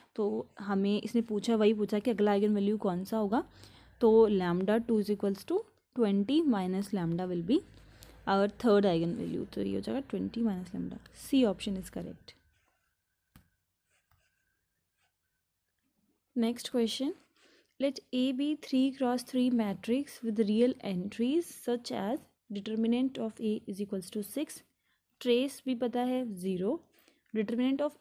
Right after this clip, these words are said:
A plus I is equals to zero, where I denote the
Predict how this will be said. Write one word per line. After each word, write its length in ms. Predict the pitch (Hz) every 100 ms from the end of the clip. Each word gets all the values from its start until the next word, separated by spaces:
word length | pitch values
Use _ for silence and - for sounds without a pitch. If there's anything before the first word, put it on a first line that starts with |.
| -
A 100 | 220 240
plus 260 | 254 247 240
I 100 | 226 202 214
is 120 | 220
equals 280 | 214 214 202
to 140 | 226 196
zero, 280 | 190 180 277 - _ _ _ _ -
where 140 | 208 -
I 180 | 208
denote 400 | 208 214 202 202
the 120 | 269